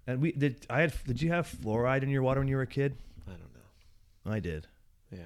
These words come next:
Speaker 1: I think it was.
Speaker 2: We actually, I grew up on well water.
Speaker 1: I,
Speaker 2: So
Speaker 1: so did I. Yeah.
Speaker 2: Yeah, yeah.
Speaker 1: Right.
Speaker 2: Yeah. But I don't
Speaker 1: But
Speaker 2: think there was fluoride in the well.
Speaker 1: No, once I moved to Barrie, my, once I moved into this town, like, in the city,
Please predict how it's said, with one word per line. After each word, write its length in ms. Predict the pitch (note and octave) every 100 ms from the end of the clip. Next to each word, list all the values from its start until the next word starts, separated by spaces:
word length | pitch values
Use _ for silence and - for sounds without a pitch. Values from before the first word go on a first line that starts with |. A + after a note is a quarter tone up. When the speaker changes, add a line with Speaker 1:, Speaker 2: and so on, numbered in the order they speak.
| -
Speaker 1:
I 100 | A2
think 220 | G2+ G#2
it 60 | G#2
was. 280 | G2 F2 -
Speaker 2:
We 240 | B2+ D3+
actually, 340 | C3+ A2+ A#2 G#2+
I 60 |
grew 160 | G2+ A#2+
up 120 | G#2+
on 120 | G2+
well 240 | F2 F2+ G#2
water. 260 | F#2+ C#2 C2 - -
Speaker 1:
I, 80 | C#3
Speaker 2:
So 60 | C#3
Speaker 1:
so 100 | F#3+
did 120 | C#3+
I. 240 | D3 A#2 F2+
Yeah. 140 | B2+ A2
Speaker 2:
Yeah, 120 | F#2+
yeah. 120 | F2 E2
Speaker 1:
Right. 260 | A2+ A2+ F#2
Speaker 2:
Yeah. 100 | - - - -
But 80 | A2
I 40 |
don't 80 | B2+
Speaker 1:
But 40 | A2+
Speaker 2:
think 100 | A2
there 80 |
was 100 | G2
fluoride 340 | - G2+ D#2+ D#2+
in 100 | E2
the 60 | D#2+
well. 260 | D#2+ - -
Speaker 1:
No, 180 | C3+ A#2+
once 200 | C3+ C#3+
I 40 |
moved 200 | B2+ A#2+
to 80 | A2+
Barrie, 480 | G#2 A2 G2+ F#2 - - -
my, 240 | G#2 G#2 G2+
once 200 | A#2 A2+
I 60 |
moved 220 | G#2 G#2+
into 140 | G2+ F#2+
this 220 | F2 - -
town, 320 | F2+ G2+ F#2
like, 120 | E2+
in 80 | F#2
the 100 | F2
city, 360 | - G2+ E2+